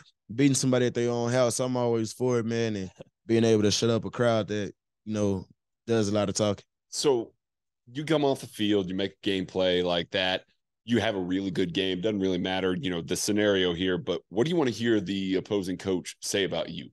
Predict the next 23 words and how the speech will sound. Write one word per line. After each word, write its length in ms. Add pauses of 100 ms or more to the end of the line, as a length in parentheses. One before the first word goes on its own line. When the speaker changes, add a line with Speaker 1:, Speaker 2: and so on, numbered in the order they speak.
(100)
Speaker 2:
What, 220
what 360
do 60
you 160
hear 220
them 160
say 240
at 60
the 60
podium 480
that 160
makes 300
you 140
know 300
that 120
you 120
had 100
a 60
really 240
good 180
game 220
against 280
them? 120